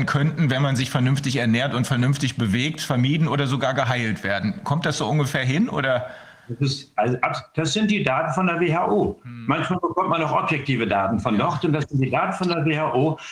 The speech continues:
Speaker 2: Nur noch zehn Prozent, zumindest in den Zivilisationsstaaten wie Deutschland.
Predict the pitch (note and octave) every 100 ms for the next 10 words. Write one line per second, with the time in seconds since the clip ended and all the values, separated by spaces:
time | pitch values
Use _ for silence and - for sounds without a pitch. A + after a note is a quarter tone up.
0 | - C#3+ F3 F#3 - - G#3 A#3 A#3 G3
1 | F#3+ - F#3 F3+ - _ - E3+ G#3 E3
2 | E3+ C#3 F3 D3+ - F#3+ D3 - C3+ -
3 | - A#2+ B2 A2+ B2 C#3+ - F2